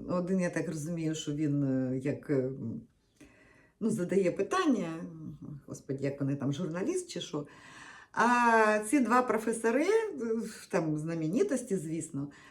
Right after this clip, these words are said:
вони відповідають. Ну, і там, значить, за цей Pfizer, за оце все, за це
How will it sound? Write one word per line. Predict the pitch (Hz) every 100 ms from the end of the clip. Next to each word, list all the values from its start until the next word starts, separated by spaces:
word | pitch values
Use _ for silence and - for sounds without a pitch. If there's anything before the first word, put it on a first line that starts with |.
| -
вони | 262 370
відповідають. | 285 - 214 170 139 139 139 -
Ну, | 214 359
і | 294
там, | 226 202
значить, | 180 175 180 175
за | 175
цей | 180 170 156
Pfizer, | 285 302 294 220 240 208
за | 180
оце | 175 170 -
все, | 175 - 269 277
за | 180 175
це | 180 175 170